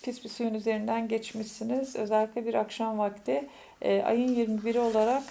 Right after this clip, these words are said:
e, gözüküyor. Yirmi bir rakamlarına ya da yirmi bir yaşına bir bakın derim. E, bu çok net bir şekilde <clears throat>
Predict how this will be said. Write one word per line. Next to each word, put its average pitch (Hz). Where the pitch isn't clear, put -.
e, 233
gözüküyor. 214
Yirmi 233
bir 226
rakamlarına 220
ya 240
da 220
yirmi 226
bir 233
yaşına 220
bir 240
bakın 262
derim. 240
E, 214
bu 233
çok 247
net 247
bir 233
şekilde 226
<clears throat> 285